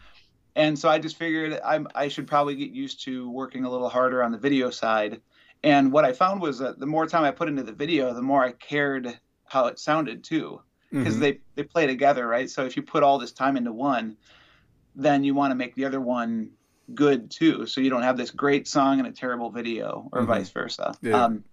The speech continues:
Speaker 1: so I took a, I took some time, uh, with, with that video. I mean, it took me a while. I, I used a green screen, uh, which I'd never done before. Um, <laughs> and, uh, if you, uh, did you grow up,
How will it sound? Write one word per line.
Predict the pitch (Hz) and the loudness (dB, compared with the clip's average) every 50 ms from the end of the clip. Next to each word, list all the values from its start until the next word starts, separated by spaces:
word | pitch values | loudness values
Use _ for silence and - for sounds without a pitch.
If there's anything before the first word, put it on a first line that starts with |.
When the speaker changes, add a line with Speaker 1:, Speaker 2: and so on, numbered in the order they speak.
| _ _ _ _ _ _ _ _ _ - _ _ | _ _ _ _ _ _ _ _ _ -20 _ _
Speaker 1:
so | - - - 151 151 143 - | -8 0 4 6 6 6 6
I | - 139 156 175 | 6 4 4 4
took | 170 - - 180 170 - | 2 -2 -4 -6 -4 -4
a, | 135 - - | -4 -4 0
I | - 143 175 | 0 0 0
took | 156 202 185 - | 0 -4 -8 -8
some | - 127 120 | -8 -10 -8
time, | - 131 131 131 123 117 110 110 - - | -2 -2 -2 0 0 -2 -4 -6 -6 -4
uh, | - 123 120 117 104 - _ - - - _ _ _ _ _ - | -2 0 0 0 -2 -4 _ -20 -20 -20 _ _ _ _ _ -6
with, | - 139 147 - - | -2 -2 -2 -2 -2
with | - 147 139 131 | -4 -4 0 2
that | 180 165 143 | 2 2 2
video. | 127 135 131 135 123 117 113 107 104 98 | 0 -4 -4 -4 -2 -2 -2 -4 -4 -4
I | - - | -2 0
mean, | 151 143 | 2 2
it | 147 143 | 0 0
took | - 135 - 151 | -2 -4 0 2
me | 143 | 4
a | 135 131 | 4 6
while. | 135 135 135 135 131 131 123 120 117 - | 6 6 6 6 6 4 4 4 4 4
I, | 135 147 151 143 | 2 2 2 2
I | - - 135 | 0 0 -2
used | 139 143 147 147 135 - | -4 -2 -4 -6 -8 -8
a | 135 | -12
green | 123 - 143 147 147 160 165 | -10 -8 -6 -6 -4 -6 -6
screen, | 151 - - - 135 135 127 127 131 139 143 143 139 - | -8 -10 -10 -6 -4 -2 -2 -2 -4 -6 -6 -8 -12 -12
uh, | - - 123 120 120 117 113 117 123 135 - _ - - | -4 -2 0 2 2 0 0 -4 -8 -14 -18 _ -2 0
which | 135 151 147 | 0 2 2
I'd | 143 127 131 | 0 2 2
never | 143 151 180 185 | 2 2 2 4
done | 156 160 147 139 | 4 2 2 2
before. | 127 - - 120 123 120 127 151 156 - _ - - - | -4 -6 -6 -4 -2 -2 -2 -4 -8 -18 _ -16 -6 0
Um, | 131 135 131 127 123 120 - - - - - - - _ _ | 2 2 2 2 -2 -6 -10 -10 -10 -12 -12 -12 -14 _ _
<laughs> | - - - - - _ _ - | -20 -20 -20 -20 -20 _ _ -4
and, | - 147 151 143 135 127 127 | -2 0 0 0 0 -2 -2
uh, | 120 123 120 120 120 117 117 117 _ _ _ _ _ _ _ - _ _ _ _ - | 0 0 2 2 2 0 -2 -6 _ _ _ _ _ _ _ -20 _ _ _ _ -10
if | 156 156 - | -10 -6 -4
you, | 190 196 196 190 185 | -4 -2 2 4 6
uh, | 165 147 135 | 6 6 4
did | 151 165 190 | 0 -6 -8
you | 180 233 240 | -6 -6 -6
grow | 190 214 220 220 220 | -2 0 0 4 4
up, | 208 196 202 - | 4 2 0 -4